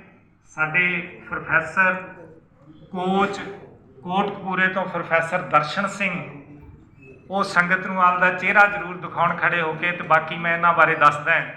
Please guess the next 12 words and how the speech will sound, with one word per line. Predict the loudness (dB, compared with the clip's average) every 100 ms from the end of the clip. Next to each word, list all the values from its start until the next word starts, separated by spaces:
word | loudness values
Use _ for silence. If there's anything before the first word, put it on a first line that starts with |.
| -20 -20 _ _ _ _ _ -20 -20 -20 -20 -10 -8
ਕਿ | -6 -4 -2
ਇਹ | 0
ਉਹ | 0
ਪ੍ਰੋਫੈਸਰ | 0 0 0 0 0 0 0 0
ਨੇ | 0 0 -2 0 -2 -2 -2 2 0 0 0 0 0 -4 -4 0
ਜਿਸ | 2 2
ਵੇਲੇ | 2 2 2 -2
ਇਹ | -4 -6
ਕਾਲਜ | 0 0 2 -4
'ਚ | -4
ਪੜ੍ਹਾਉਂਦੇ | 0 2 2 2 -2
ਸੀ, | -2 -4 -4 -6 -14